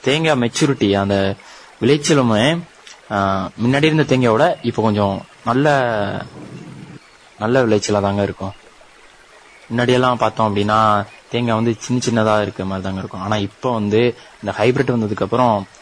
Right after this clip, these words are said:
நல்ல பெரிய தேங்காவாகவும் ந-, நல்ல, நல்ல ஒரு income தரக்கூடிய பி-, பிசினஸா இருக்குங்க. இதுல என்ன பெரிய பிரச்சனை அப்படின்னு பார்த்தோம்னா, ஆ, காண்டாமிருக வண்டுன்னு ஒரு வண்டு இருக்குங்க. அது வந்து என்ன பண்ணும்னா, தென்னை மரத்துல, ம், வந்து,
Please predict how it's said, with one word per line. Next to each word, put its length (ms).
நல்ல 200
பெரிய 220
தேங்காவாகவும் 720
ந-, 400
நல்ல, 520
நல்ல 220
ஒரு 120
income 400
தரக்கூடிய 680
பி-, 100
பிசினஸா 340
இருக்குங்க. 400
இதுல 120
என்ன 280
பெரிய 280
பிரச்சனை 340
அப்படின்னு 280
பார்த்தோம்னா, 640
ஆ, 180
காண்டாமிருக 640
வண்டுன்னு 380
ஒரு 140
வண்டு 240
இருக்குங்க. 380
அது 160
வந்து 180
என்ன 140
பண்ணும்னா, 480
தென்னை 280
மரத்துல, 420
ம், 300
வந்து, 380